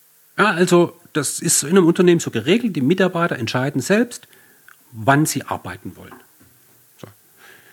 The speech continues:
Okay, die Mitarbeiter nehmen das ernst und entscheiden, dass sie fixe Arbeitszeiten haben wollen.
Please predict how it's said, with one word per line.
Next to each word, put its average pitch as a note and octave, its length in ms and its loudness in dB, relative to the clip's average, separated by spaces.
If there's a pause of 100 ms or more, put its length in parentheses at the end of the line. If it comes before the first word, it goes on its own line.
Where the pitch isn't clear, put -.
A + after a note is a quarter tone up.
(360)
Okay, C4+ 340 0 (540)
die C#3+ 60 -4
Mitarbeiter B2 460 0
nehmen G2 200 -2
das F2+ 100 -12
ernst C4 480 0 (520)
und C#3 100 -6
entscheiden, D3+ 600 2
dass A#2+ 200 -2
sie A#2 400 -4
fixe - 420 -4
Arbeitszeiten G#2 680 -8
haben E2 280 -16
wollen. F2 320 -14